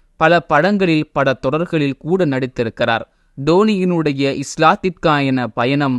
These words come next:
அவரது மரண தருவாயில்தான் ஆரம்பித்தது. இரண்டாயிரத்தி இருபத்திரண்டில் ஒரு ஷூட்டிங்கில் இருக்கும் பொழுது அவரோடு காரில் வந்த அவருடைய நண்பர் தவறுதலாக பிரேக்குக்கு பதிலாக எக்ஸிலேட்டரை அழுத்திவிட்டார்.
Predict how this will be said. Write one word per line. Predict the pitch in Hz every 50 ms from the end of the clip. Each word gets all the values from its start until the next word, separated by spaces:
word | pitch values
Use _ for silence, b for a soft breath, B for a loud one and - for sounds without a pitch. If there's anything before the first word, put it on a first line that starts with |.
| 123
அவரது | - 123 120 127 123 123 117 120 120
மரண | 110 113 117 131 147 151 160 143 -
தருவாயில்தான் | - 127 135 143 147 143 135 127 123 120 117 123 117 117 113 -
ஆரம்பித்தது. | - 113 113 113 113 110 110 104 - - 113 110 110 - - _ _ _ _ _ -
இரண்டாயிரத்தி | 120 123 135 151 165 170 165 160 151 143 139 123 - _ - 127
இருபத்திரண்டில் | 120 120 131 143 156 160 - - - 139 135 139 147 143 131 123 - _ _ _ _ _ _
ஒரு | - 151 170 175 180 165
ஷூட்டிங்கில் | - - 214 220 226 - - 220 208 180 165 160 151 -
இருக்கும் | - 139 147 147 - 156 156 143
பொழுது | 143 139 131 131 139 135 127 123 -
அவரோடு | 135 139 143 151 151 147 156 180 202 185 165 151 156 - - _
காரில் | _ - 160 160 185 220 220 196 165 143
வந்த | 139 135 135 135 135 127 127 -
அவருடைய | - 127 131 131 127 127 127 165 185 165 156
நண்பர் | 123 123 131 147 147 139 131 123 - - _ _ _ _ _ _ _
தவறுதலாக | - 160 175 202 233 220 190 185 185 170 170 165 185 214 - - 190 - - 135 - _ _ _ _ _
பிரேக்குக்கு | - 123 131 147 175 208 202 - 233 220 - 190 175
பதிலாக | - 160 147 147 147 147 139 139 127 156 139 127 - -
எக்ஸிலேட்டரை | - 135 131 - - - 190 180 160 147 151 135 135 127
அழுத்திவிட்டார். | - 113 117 113 107 - 113 117 113 - - 123 110 104 -